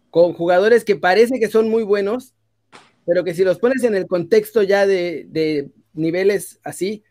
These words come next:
no son tan buenos. O sea, eso es, eso es una de las cosas que yo luego veo,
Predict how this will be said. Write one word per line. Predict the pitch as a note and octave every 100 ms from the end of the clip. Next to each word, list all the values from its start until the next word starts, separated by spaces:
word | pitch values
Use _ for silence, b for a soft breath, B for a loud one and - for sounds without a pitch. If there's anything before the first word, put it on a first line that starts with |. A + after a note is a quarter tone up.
| _ _ -
no | F3+ A3
son | G#3+ G#3 G3
tan | F#3
buenos. | E3+ E3+ A#2+ _
O | -
sea, | F#3+
eso | G#3 A#3
es, | G#3+ - _ _ -
eso | G3 F#3
es |
una | A3+ A3
de | F#3
las | D#3
cosas | G#3 G#3+
que | E3+
yo | E3+
luego | F#3 F3+
veo, | E3+ F3+ G3+